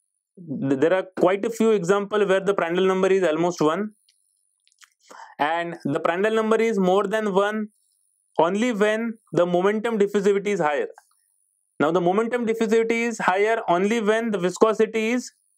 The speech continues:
lower. So the examples can be set in this case are, see, delta T is more than delta V.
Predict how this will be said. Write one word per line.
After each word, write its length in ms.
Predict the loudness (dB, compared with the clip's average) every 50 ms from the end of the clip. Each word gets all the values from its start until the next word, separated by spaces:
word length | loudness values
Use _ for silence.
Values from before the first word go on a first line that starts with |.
| _ _ _ _ _ _ _ _ _ _ _ _ _ _ _ _ _ _ _ _ _ _ -2
lower. 340 | 0 2 2 2 2 0 -4 -10 _ _ _ _ _ _ _ _ _ _ -20 -20 _ _
So 120 | 0 2
the 120 | 2 2
examples 680 | 2 2 0 0 0 0 -2 -2 -2 -2 -2 -2 -2 -4
can 220 | -4 -4 -2 -2 0
be 300 | 0 0 0 -2 -4 -6 _ _ _ _
set 380 | -12 -4 -2 0 0 0 0
in 100 | 0 0
this 180 | 0 0 -2 0
case 280 | 0 0 2 2 2 0
are, 320 | 0 0 -2 -6 -8 -12 _ _ _ _ _ _ _
see, 200 | -2 0 2 2
delta 400 | 2 2 0 -2 -2 -4 -4 -4 -4
T 300 | -4 -2 -2 -4 -6 -8 -10 _ _ _
is 440 | 0 2 2 4 2 2 0 0 -4 -6 -6 -2
more 360 | 0 2 2 2 2 0 0
than 220 | -2 -2 -2 -2
delta 380 | -4 -4 -4 -4 -2 -2 -2 -2
V. 300 | -2 -4 -4 -4 -6 -8